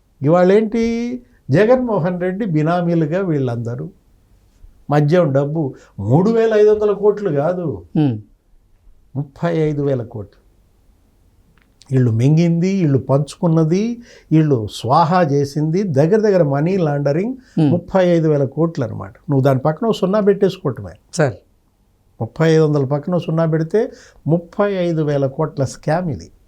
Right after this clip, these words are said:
Speaker 2: ఓకే.
Speaker 1: దేశంలో ఇటువంటి స్కామ్ అసలు నభూతో
Speaker 2: నా భవిష్యత్.
Speaker 1: <laughs> ఏది ఏపీ లిక్కర్ స్కామ్ లాంటిది గతంలో జరగలేదు, ఇక భవిష్యత్తులో కూడా జరిగే అవకాశం లేదనుకుంటా.
Speaker 2: ఓకే.
Speaker 1: అట్లా వీళ్ళు మనీ రూటింగ్,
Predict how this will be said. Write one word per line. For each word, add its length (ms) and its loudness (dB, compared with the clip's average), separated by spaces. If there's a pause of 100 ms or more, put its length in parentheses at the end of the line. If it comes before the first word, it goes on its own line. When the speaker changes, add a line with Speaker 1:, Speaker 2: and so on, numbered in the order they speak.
(200)
Speaker 2:
ఓకే. 400 -8
Speaker 1:
దేశంలో 760 2 (120)
ఇటువంటి 480 -6
స్కామ్ 580 -8 (400)
అసలు 260 -2
నభూతో 800 2 (500)
Speaker 2:
నా 80 4
భవిష్యత్. 640 -2
Speaker 1:
<laughs> 960 -4
ఏది 300 -4 (220)
ఏపీ 420 2
లిక్కర్ 420 0
స్కామ్ 380 -2
లాంటిది 560 0
గతంలో 420 2
జరగలేదు, 600 4
ఇక 120 -4
భవిష్యత్తులో 580 2
కూడా 400 2 (240)
జరిగే 260 0
అవకాశం 680 -2 (220)
లేదనుకుంటా. 960 -6
Speaker 2:
ఓకే. 100 0
Speaker 1:
అట్లా 480 -2
వీళ్ళు 680 0
మనీ 380 2
రూటింగ్, 380 -2